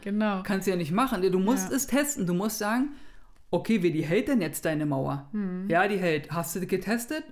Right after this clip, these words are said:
Speaker 2: "Nee." Also,
Speaker 1: Ja.
Speaker 2: ich find, das ist crazy.
Speaker 1: Ja. Wir kennen zum Beispiel,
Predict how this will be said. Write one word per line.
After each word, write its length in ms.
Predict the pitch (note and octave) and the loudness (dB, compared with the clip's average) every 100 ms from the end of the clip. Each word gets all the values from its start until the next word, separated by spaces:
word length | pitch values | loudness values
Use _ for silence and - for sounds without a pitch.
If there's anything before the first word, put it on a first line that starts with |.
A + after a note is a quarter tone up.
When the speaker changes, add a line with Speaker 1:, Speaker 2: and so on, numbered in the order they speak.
| - | -6
Speaker 2:
"Nee." 360 | F#3 F3+ C3+ C#3 - - - - - | -2 0 -2 -8 -20 -20 -20 -10 -2
Also, 460 | G3 G3+ F3+ - - - - - - - - - - | 2 4 2 -2 -12 -20 -20 -20 -20 -20 -20 -18 -12
Speaker 1:
Ja. 280 | F#3 F#3 - - | -8 -8 -8 -4
Speaker 2:
ich 200 | A3 - | -2 0
find, 200 | - G#3 | -2 0
das 120 | G#3 - | 0 0
ist 340 | G3+ - - - - - - - _ _ - - | -2 -2 -10 -18 -20 -20 -20 -20 _ _ -20 -4
crazy. 500 | - E3+ D#3+ D#3 D3 - | 2 2 2 -4 -8 -6
Speaker 1:
Ja. 340 | F#3+ F3+ - - - - _ - - - - - - - | -4 -6 -8 -16 -20 -20 _ -20 -20 -20 -18 -18 -18 -6
Wir 280 | G#3+ B3+ | -2 0
kennen 320 | C#4+ C#4+ C4 B3+ | -2 -2 -2 -2
zum 200 | B3+ A#3 | -2 0
Beispiel, 540 | G#3 A3 - A#3 | 0 -2 -4 -6